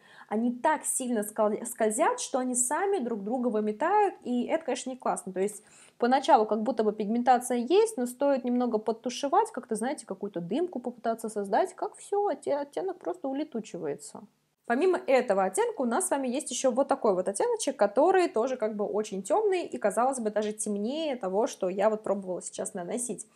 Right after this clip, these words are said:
Дело в том, что этот оттенок и вот такой вот молочный, они как будто бы другой формулы. Не как будто бы они, это прям другая формула, которая чисто внешне напоминает cream to powder. И даже когда вы набираете этот оттенок, там, во-первых, у меня уже ямка, посмотрите, вон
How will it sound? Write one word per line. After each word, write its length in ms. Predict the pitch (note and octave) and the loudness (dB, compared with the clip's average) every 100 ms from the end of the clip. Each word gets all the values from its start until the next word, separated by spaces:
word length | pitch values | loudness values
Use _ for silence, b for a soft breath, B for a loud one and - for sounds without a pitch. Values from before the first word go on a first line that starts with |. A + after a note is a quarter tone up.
| B B B B | B B B B
Дело 240 | G#3+ G4 F4 | 2 4 4
в 80 | |
том, 220 | - A4+ C5+ | 4 2 2
что 240 | - A3+ - | 0 0 2
этот 280 | E4 E4 E4 | 2 2 0
оттенок 400 | B3 C4 B3 A#3+ - | 0 2 2 -2 -4
и 80 | C4 | -2
вот 220 | B3 - | -2 -2
такой 300 | B3 - G#3+ | -2 2 2
вот 120 | G#3+ | 2
молочный, 640 | A3+ C4 B4 - C#4+ G#3+ - | 2 6 6 4 0 -2 -2
они 420 | G3 G3+ G#3+ D#4 A#4 B4+ - - | -6 -2 0 2 2 0 -6 -8
как 260 | - G#3+ F#3+ | -4 -4 0
будто 300 | C#4+ G#4 C#4+ | 0 2 0
бы 340 | G3+ F3+ F3+ - _ - | 0 -4 -6 -16 _ -6
другой 400 | G3 A3 G3+ C#4 | 0 0 2 0
формулы. 580 | C4 B3+ G#3+ F#3+ D#3+ F3+ - | 2 2 2 0 -6 -10 -4
Не 140 | G3+ | -2
как 180 | G#3+ A3 | -2 -2
будто 200 | C4+ A3 | 0 0
бы 100 | F#3+ | -2
они, 100 | F#3 - | -4 -4
это 160 | G#3+ | -4
прям 180 | G#3+ G#3 | -2 -2
другая 400 | G#3 A3 A#3 F#3+ | 0 2 2 2
формула, 560 | F#3+ D4 G4+ A4+ G#4 G4+ - | 0 0 2 4 4 4 2
которая 540 | D#4+ C4+ C4 A#3+ G#3+ - | 0 0 2 2 0 -6
чисто 320 | - - A#3 | -2 0 0
внешне 480 | G#3 C4 B4 - A#3 | -2 -2 -2 -2 -6
напоминает 500 | G#3+ G3+ G3 D4 E4 - | -4 -4 -2 -2 -4 -6
cream 160 | C4+ C#4 | -8 -6
to 120 | A3+ | -4
powder. 380 | G#3+ F#3 E3+ - B B B - | 0 0 -2 -8 B B B -6
И 60 | |
даже 400 | F#3+ D4 F#4 C4+ | 2 4 4 4
когда 360 | B3+ A3+ A#3+ D#4+ | 0 2 4 4
вы 80 | C4 | 4
набираете 680 | A3+ G#3+ B3 G#4+ B4 G#4+ D#4+ | 2 2 2 4 4 2 0
этот 340 | C#4+ C4+ B3 | 0 0 0
оттенок, 480 | B3+ - C#4+ G#3 F#3+ | -2 0 0 0 -2
там, 140 | A3+ | -2
во-первых, 380 | G#3+ G3+ G#3 F#3+ | -2 0 -2 -2
у 40 | G3+ | -4
меня 220 | G#3+ G3+ | -2 0
уже 240 | G3+ G3 | 0 0
ямка, 480 | F#3 G#3 F#3+ F#3 A3 | 0 2 0 -2 -6
посмотрите, 560 | A3 - G3 F#3 F3+ F3+ | -4 -6 -8 -8 -10 -10
вон 180 | F#3 | -10